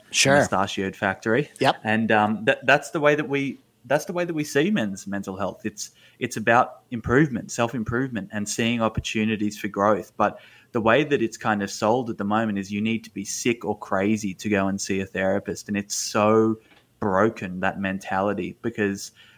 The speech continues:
Speaker 2: we know there are so many opportunities where you can just go and talk stuff out. You know, you can s-, problem solve, you can seek strategies for your relationships, for your job. There doesn't need to be anything wrong necessarily.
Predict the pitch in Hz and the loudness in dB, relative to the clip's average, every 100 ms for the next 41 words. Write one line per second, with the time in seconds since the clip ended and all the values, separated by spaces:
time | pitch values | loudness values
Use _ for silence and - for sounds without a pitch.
0 | - 113 110 123 113 104 101 - 117 123 | -2 2 6 6 6 2 2 0 0 0
1 | 117 107 113 - 113 107 98 92 101 104 | 0 -2 -4 -4 -4 -2 -6 -6 -4 -2
2 | 110 113 113 139 - 104 127 113 101 _ | -2 -4 -6 -4 2 4 4 0 -6 _
3 | _ _ _ _ - 117 127 - 135 - | _ _ _ _ -2 2 2 2 -2 2
4 | 117 160 - 107 104 135 131 104 - - | 4 2 0 -6 -4 -4 -4 -6 -8 -14
5 | - - - 151 208 180 - 95 98 104 | -20 -6 2 2 2 -2 -2 -2 -4 -4
6 | 107 139 139 - 113 139 135 113 - 110 | -2 -2 -2 0 2 2 0 -4 -4 -4
7 | 98 98 113 135 135 135 117 - 104 98 | -2 0 0 0 -6 -6 -8 -4 -4 2
8 | 110 117 113 - _ _ 123 135 170 175 | 4 4 2 -6 _ _ 4 4 2 -4
9 | 151 117 120 120 113 98 98 101 139 131 | -4 -2 -2 -2 -4 -2 2 4 4 0
10 | 98 - 107 104 101 101 98 | -4 -6 -6 0 0 0 -2